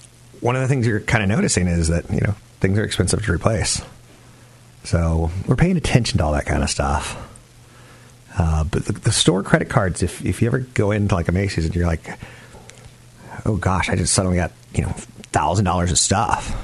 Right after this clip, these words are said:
Like, "Would you like to open a Macy's account?" And you go, "What?" I go, "No, I'm good. No, I'm good. I got enough credit cards." "But w-, w-, what are you offering?"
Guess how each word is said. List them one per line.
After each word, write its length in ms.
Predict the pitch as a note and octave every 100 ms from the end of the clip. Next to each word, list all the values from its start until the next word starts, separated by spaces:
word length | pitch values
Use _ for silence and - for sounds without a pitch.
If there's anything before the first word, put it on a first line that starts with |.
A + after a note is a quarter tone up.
| - - - - -
Like, 240 | - G2+ - -
"Would 120 | E3+
you 60 | E3+
like 100 | G#3
to 100 | G#3
open 180 | F#3+ F#3+
a 40 |
Macy's 320 | E3+ E3 A#3+
account?" 260 | - G#3 D#4 - - - - - - - - - - - - - - - -
And 120 | B2
you 80 | B2+
go, 40 | B2 - - - - - -
"What?" 100 | D3+
I 60 |
go, 300 | C#3+ C3+ C#3
"No, 80 | B2+
I'm 180 | A3 G3
good. 240 | D3 C#3
No, 100 | B2
I'm 220 | B2 B2 G#2
good. 140 | G#2
I 240 | A2+ G#2+
got 160 | - -
enough 160 | G2+ -
credit 180 | E2+
cards." 180 | - E2+
"But 120 | D3
w-, 120 | G#3+ -
w-, 400 | D3 D3 C#3 C#3+
what 120 | D#3+
are 20 |
you 80 | D3+
offering?" 300 | C#3+ -